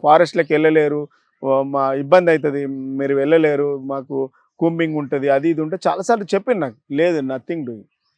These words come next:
నేను వెళ్తా, మీరు రాకపోతే నేను వెళ్తా" అని చెప్పిన.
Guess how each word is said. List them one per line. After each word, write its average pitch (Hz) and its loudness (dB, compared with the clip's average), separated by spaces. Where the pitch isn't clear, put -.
నేను 143 2
వెళ్తా, 165 4
మీరు 156 0
రాకపోతే 151 2
నేను 160 4
వెళ్తా" 156 0
అని 151 -6
చెప్పిన. 120 -12